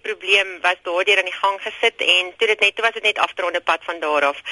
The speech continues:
En, um, om aan te sluit by wat Daniel ook gesê het van die kredietgraderingsagentskappe, ek dink ons kan ons sterre dank dat ons nie nou in Desember, um, weer gegradeer is nie en dat, um, beide die graderingsagentskappe ons basies op dieselfde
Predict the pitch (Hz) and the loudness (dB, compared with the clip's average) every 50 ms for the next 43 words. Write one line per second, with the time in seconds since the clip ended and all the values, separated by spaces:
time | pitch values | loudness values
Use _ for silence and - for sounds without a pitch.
0 | - - - - - - - 208 208 202 202 208 196 - - 190 196 - - 196 | -6 -4 -4 -4 -2 2 2 2 4 2 0 0 0 0 0 0 -2 -2 -4 0
1 | 151 202 233 - 247 - 233 220 214 220 196 185 185 - 180 170 180 202 202 202 | 0 0 0 -2 0 0 0 0 2 0 0 0 0 2 2 0 0 0 -4 -8
2 | - 208 - - 208 208 - - 190 190 185 185 185 180 175 - 185 175 170 180 | -10 -8 0 0 0 0 0 -4 -6 -4 -2 -2 -2 -2 0 0 0 0 0 -4
3 | - - - 202 185 185 185 185 185 - - 175 - 190 185 180 - - 196 190 | -4 0 0 0 2 2 0 0 0 0 -2 -2 0 0 -4 -4 0 -2 -2 0
4 | - 202 185 - - 185 185 190 - 180 - - 185 185 175 - - - - - | 2 0 0 0 -2 -4 -4 -4 -8 -10 -4 -4 -4 -4 -2 -2 -4 -4 -2 0
5 | - 226 220 220 208 165 170 147 143 151 165 - - - - - - - - - | 2 2 2 2 0 0 0 0 0 -2 -4 -12 -18 -20 -16 -10 -8 -6 -6 -6
6 | - - 170 - 190 190 214 214 196 180 175 185 185 185 175 - 190 190 190 190 | -2 -2 0 0 2 2 2 2 4 4 4 2 2 0 -2 -2 -2 0 0 0
7 | - - 208 196 190 190 180 175 170 165 165 165 - - 170 165 170 170 160 180 | 2 2 2 2 2 2 2 2 2 2 0 0 0 0 0 -2 -4 -6 -2 2
8 | 180 180 175 175 175 - - - 185 - 190 185 175 170 - 175 175 175 180 180 | 4 4 4 2 0 -4 -10 -8 -4 0 2 0 0 0 2 2 2 2 2 -2
9 | - - 233 277 - - - - - - - - - - 180 180 185 185 180 180 | -2 -6 -6 -6 -4 -4 -4 -2 -2 -2 -2 -2 0 0 0 2 2 0 0 0
10 | - _ - - 175 170 175 - - 170 165 180 196 202 208 214 208 202 196 196 | -2 _ -2 -2 -2 -2 -2 0 0 2 2 2 2 2 2 4 4 6 4 2
11 | 190 180 185 175 - - 185 180 185 170 170 180 - - 185 175 - 180 180 - | 2 -2 -6 -4 0 0 0 0 2 0 0 0 0 -2 -2 0 0 -2 -2 -2
12 | - 185 175 - - 175 165 160 - 156 151 165 170 - - 190 180 - - - | -2 -2 -2 -2 -4 -8 -8 -8 -4 0 2 2 2 2 0 0 0 -2 -6 -6
13 | - - 165 - - 180 - - 208 190 190 190 190 - - - 202 190 180 170 | -4 -6 -6 -4 -4 -4 0 2 4 4 4 2 0 -4 -2 2 4 4 6 4
14 | 165 | 4